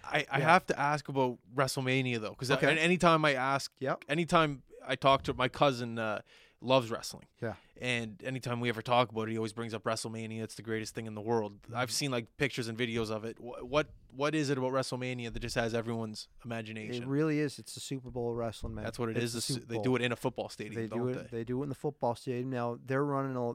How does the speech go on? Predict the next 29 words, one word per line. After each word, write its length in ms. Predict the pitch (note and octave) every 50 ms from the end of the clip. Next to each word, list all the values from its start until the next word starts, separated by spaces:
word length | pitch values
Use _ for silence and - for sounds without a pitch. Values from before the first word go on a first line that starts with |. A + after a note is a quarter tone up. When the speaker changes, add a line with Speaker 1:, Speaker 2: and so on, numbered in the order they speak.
| C#3 A#2+
Speaker 2:
they're 220 | B2+ C3+ D#3 F3
running 240 | F3 E3+ E3+ D#3+ C#3+
a 80 | B2+ A#2
couple 360 | - - - D3 C#3+ - D#3+
of 60 | C#3+
their 100 | D3+ D3
big 220 | C3+ D3+ D3 C#3+ -
shows 480 | - D#3 D3 C#3+ D3+ D#3 D3 - - - _ - - _ _ _ _ -
in 160 | C#3+ C3+ C3
football 380 | - - D3 C#3 - D3+ C#3+ C#3
stadiums 480 | - - C#3 C#3 C#3 C#3+ C#3+ C#3 C3
Speaker 1:
Yeah. 100 | A#2+ A#2+ B2+
Speaker 2:
now 280 | C3 C3 D3 D#3 D#3 - -
or 180 | C#3 A#2+ A#2+ A#2
in 60 | A#2+ A#2+
baseball 380 | B2 B2+ C3+ - - - C3+
stadiums. 400 | - - C#3+ C3+ C3 C3 C3 -
Like, 140 | B2 A#2+ A#2
it 120 | A#2+ B2
was, 320 | B2 B2 B2 A2 - - _ _ _ _ _ _ _ _ _ _ _ _ _ _ _ _
it 200 | - D#3+ D3 D3
was 220 | C3 C3+ C3+ B2+ C3+
around, 880 | C3+ B2+ C3 D3 D#3 E3+ F3+ F#3 F#3+ F3+ F3 E3+ E3 D#3+ C#3+ - - _ _ _ _ _ _ _ _ _ _ -
I 100 | - C3+ -
think 240 | - F3 F#3 E3+
it 60 | - E3+
was 220 | D3+ D3 C#3 -
Mania 500 | C#3 C3 C#3 C#3+ D3+ E3 E3+ E3+ E3 D3+
seventeen, 1080 | - - - D3+ D3 C#3 C#3+ C3+ - - - - D3+ D3 C3+ B2+ A#2 A2+ A#2 C3 D3+